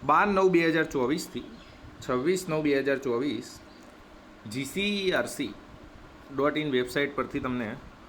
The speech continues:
ઓનલાઈન અરજી કરવાની રહેશે. તો આ જ માહિતી હતી મિત્રો.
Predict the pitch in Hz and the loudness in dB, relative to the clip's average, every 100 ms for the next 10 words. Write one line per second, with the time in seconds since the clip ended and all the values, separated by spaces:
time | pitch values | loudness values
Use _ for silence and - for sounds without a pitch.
0 | - - 123 135 139 127 110 117 104 107 | -16 -2 0 2 0 0 -2 -2 -2 -2
1 | 117 131 104 - - - - - - - | -2 0 -2 -2 -16 -20 -20 -20 -20 -20
2 | - - - - - - - 190 - 165 | -20 -20 -20 -20 -20 -6 -2 0 0 0
3 | 180 170 160 156 156 151 147 135 160 | 0 0 0 0 0 -2 -4 -6 -8